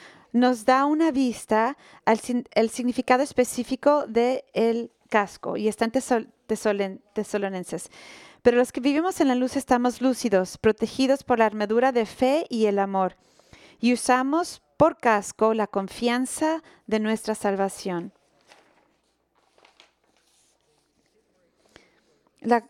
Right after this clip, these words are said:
la otra escritura lo pone de esta manera: "Nuestra esperanza firme de que seremos salvos por nuestro casco".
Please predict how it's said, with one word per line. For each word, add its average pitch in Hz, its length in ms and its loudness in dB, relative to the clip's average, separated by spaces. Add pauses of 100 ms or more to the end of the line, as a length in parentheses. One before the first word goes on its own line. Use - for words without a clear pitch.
la 220 600 2 (580)
otra 240 320 2
escritura 247 540 -2
lo 240 200 2
pone 233 160 0
de 233 40 0
esta 247 180 0
manera: 196 520 0
"Nuestra 233 280 2
esperanza 254 580 0
firme 269 640 0
de 220 180 0
que 226 100 -2
seremos 226 440 0
salvos 254 840 -2 (960)
por 226 180 4
nuestro 214 360 -4
casco". 175 500 -10